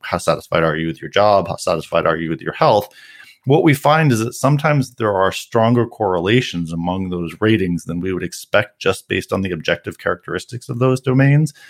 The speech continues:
suggesting again that there is this kind of top-down view of, of all the different areas of our lives. But there is also some evidence that if we change your job,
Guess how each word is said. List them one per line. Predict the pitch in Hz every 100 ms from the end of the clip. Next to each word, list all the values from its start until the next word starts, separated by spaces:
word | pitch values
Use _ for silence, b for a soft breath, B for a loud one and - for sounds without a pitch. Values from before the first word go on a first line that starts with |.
| B B B
suggesting | - 120 117 110 - 107
again | 98 92 87
that | 90
there | 95 90
is | 90
this | 90 -
kind | - 85
of | -
top-down | - - 104 - - 98 95 90 90 B B B B -
view | 107 92 120 139 113 98
of, | 90 -
of | 92 85
all | 87 85
the | 90
different | 87 87
areas | 90 87 85
of | 85
our | 82
lives. | 82 85 - b b b
But | - 214
there | 233
is | 277
also | 202 160 143
some | - 139
evidence | 110 90 87 78 85
that | 101
if | 95
we | 104 95
change | 131 143 120 - - _ _
your | 117 101
job, | 104 120 85 73